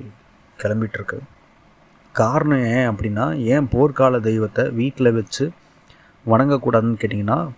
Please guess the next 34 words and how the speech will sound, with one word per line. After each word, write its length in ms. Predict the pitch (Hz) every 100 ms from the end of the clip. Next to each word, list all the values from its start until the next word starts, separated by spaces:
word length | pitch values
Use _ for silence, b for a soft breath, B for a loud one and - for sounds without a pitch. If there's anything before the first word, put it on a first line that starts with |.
| _ -
போர்க்கால 440 | 170 - 151 127
தெய்வங்களுக்கு 640 | 117 120 120 110 104 135
ரொம்ப 300 | 131 113 123
பிடிச்ச 440 | 123 - 131 - 151
உணவு 400 | 117 113 110 170 - _ _ -
மாமிச 460 | 113 110 123 113 104
உணவு. 260 | 101 101 104 _ _ _ B B B B
ஏன்னா, 180 | 131 160 180 - _ -
அஹ், 280 | 127 117 117
சில 260 | 113 139 135
பேரால 440 | 147 151 151 151
இந்த 120 | 151 127
மாமிச 420 | 120 135 131 131
உணவை 300 | 123 120 123
கொடுக்க 300 | - 143 -
முடியும், 460 | 120 117 110 170 185 - -
அதாவது 520 | 113 123 131 190 214 190 _ -
அடிக்கடி 400 | 120 143 160 165
கொடுக்குற 360 | 135 127 123
மாதிரி 240 | 113 117 110
இருக்கும் 240 | 101 101
படையல். 320 | 98 101 101 104 - - - _ _ - - - - B B B
கொடுக்க 280 | - 165 151
முடியும், 220 | 143 156
சில 200 | 143 135
பேரால 520 | 123 143 143 131 135
கொடுக்க 300 | - 135 139
முடியாது. 480 | 123 120 117 110 117
கொடுக்க 380 | 139 151 - 165
முடியாத 480 | 147 135 135 131 143
நபர்களுக்கு 760 | 120 120 131 120 113 - 147
தேவையில்லாத 460 | 139 117 113 110 120
பிரச்சனைகள் 520 | - 107 - 120 104
வரும். 260 | 98 98